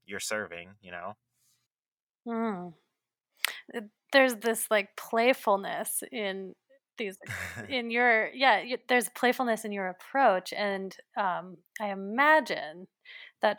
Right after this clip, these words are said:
Speaker 1: Mm-hmm.
Speaker 2: translates into the experience that you're providing.
Speaker 1: A hundred percent.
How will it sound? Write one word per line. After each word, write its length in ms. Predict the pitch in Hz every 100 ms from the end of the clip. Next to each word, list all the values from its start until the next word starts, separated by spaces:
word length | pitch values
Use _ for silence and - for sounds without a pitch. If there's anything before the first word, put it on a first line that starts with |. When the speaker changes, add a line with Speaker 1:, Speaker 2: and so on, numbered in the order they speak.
| -
Speaker 1:
Mm-hmm. 300 | 202 196 202
Speaker 2:
translates 200 | 196 -
into 200 | 190 196
the 140 | 165 156
experience 880 | 180 - 233 202 160 151 196 - -
that 260 | 160 - - -
you're 160 | 185
providing. 500 | - - 139 135 208 - _ _ _ _ _ _ -
Speaker 1:
A 100 | 139
hundred 300 | 196 185 156
percent. 500 | 123 - 123 98